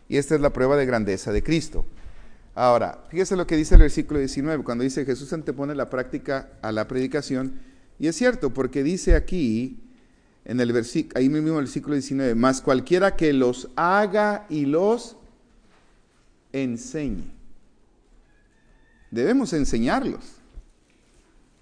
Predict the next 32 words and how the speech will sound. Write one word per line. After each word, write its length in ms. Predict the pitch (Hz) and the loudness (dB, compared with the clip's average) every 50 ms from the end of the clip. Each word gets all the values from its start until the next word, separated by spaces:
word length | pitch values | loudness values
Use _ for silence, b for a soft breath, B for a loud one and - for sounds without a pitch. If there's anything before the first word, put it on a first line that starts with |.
| _ _ _ _ | _ _ _ _
Pero 200 | - 120 120 113 | -4 -4 -4 -2
Cristo 320 | 120 170 202 - - 180 | -2 -2 -4 -2 -4 -4
pone 220 | - 170 170 170 165 | -4 -4 -4 -4 -4
énfasis 500 | 170 165 - 180 170 - 185 175 175 - | -6 -4 -4 -4 -4 -4 -4 -6 -6 -6
en 160 | - 127 123 | -6 -6 -4
que 140 | 127 131 117 | -2 0 0
debemos, 380 | 110 110 117 143 165 175 160 | 0 2 0 0 -2 -2 -2
¿qué? 280 | - 202 226 247 - - - - - _ _ _ _ _ _ _ _ _ _ _ _ _ _ _ _ _ _ _ _ _ _ _ _ _ _ _ | -2 -2 -2 -2 -6 -18 -20 -20 -20 _ _ _ _ _ _ _ _ _ _ _ _ _ _ _ _ _ _ _ _ _ _ _ _ _ _ _
Hacerlos. 880 | - 101 101 - - - 127 127 120 - - - - - - - - - - - - _ _ _ _ _ _ _ - _ b b b b b b | -14 -14 -14 -12 -10 -8 -8 -8 -8 -8 -10 -12 -12 -14 -18 -20 -20 -20 -20 -20 -20 _ _ _ _ _ _ _ -20 _ b b b b b b
Y 100 | - 143 | 0 2
lo 100 | 156 156 | 2 4
que 120 | - 165 | 4 2
vemos 200 | 180 233 320 285 | 2 2 0 0
en 140 | 269 247 214 | 0 2 2
este 200 | 208 196 - 220 | 2 2 2 0
versículo 640 | 202 196 156 - - 202 202 - - 156 151 151 156 | 2 2 2 0 0 -2 -2 -4 -4 -4 -2 -2 -2
es 140 | 156 151 | -2 -4
que 420 | - - 143 135 - - - - - - - - - - _ _ _ - - | -2 -2 0 0 0 -2 -8 -18 -20 -20 -20 -20 -20 -20 _ _ _ -16 -8
primero 460 | - 151 143 156 190 220 196 165 151 | -4 -4 -2 -2 0 0 2 4 4
es 180 | 170 170 - - | 4 2 -2 -6
un 180 | - 160 190 196 | -6 -4 -4 -2
hombre 320 | 220 240 247 254 254 254 | -2 0 0 0 0 0
que 120 | 254 180 175 | 0 -2 -4
es 160 | 170 160 170 - - - | -4 -4 -10 -18 -14 -8
llamado, 680 | 135 139 139 135 139 143 151 160 175 175 160 131 - B B B B B B B B B B | -4 -2 -2 0 0 0 0 0 0 0 -2 -2 -4 B B B B B B B B B B
o 140 | - - 120 | -4 0 0
es, 100 | 147 151 | 0 0
me-, 220 | 165 165 156 147 - | 0 0 0 0 0
eh, 300 | - 120 117 113 110 107 | -2 -2 -2 -2 -2 -2
¿cómo 160 | - 143 143 139 | -4 -6 -6 -4
dice 300 | 139 135 139 - 135 120 | -4 -6 -6 -6 -8 -6
aquí? 520 | - - 131 120 104 92 90 90 90 87 | -6 -4 -4 -4 -4 -4 -4 -6 -8 -10